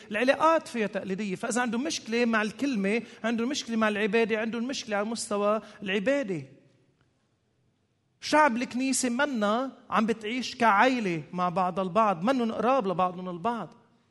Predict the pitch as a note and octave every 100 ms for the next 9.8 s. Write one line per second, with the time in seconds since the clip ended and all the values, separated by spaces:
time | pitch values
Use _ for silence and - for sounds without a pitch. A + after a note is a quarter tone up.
0 | _ _ _ _ _ _ _ - D4 E4
1 | C4 B3 C4 C4+ C4+ D4 C#4+ B3+ - B3+
2 | B3 A#3+ A#3+ A3 A3+ A3+ B3+ C#4 C#4 -
3 | - G#3+ C4 B3+ A3+ C4+ B3+ C4+ C4 -
4 | - B3 A#3 A#3 A3+ A#3+ A3+ C4 C4+ C4+
5 | - E3+ C4+ C4+ B3+ B3 A3+ - G#3+ F3+
6 | A3 G#3 A3 F#3 F3+ G#3+ G3+ G3+ G#3 -
7 | F#3 D3 - _ _ _ _ _ _ -
8 | - G3 E4 D4+ C#4+ C#4 D4+ C4 B3 A#3
9 | D#4 C4+ B3+ C4+ - - C4+ C#4+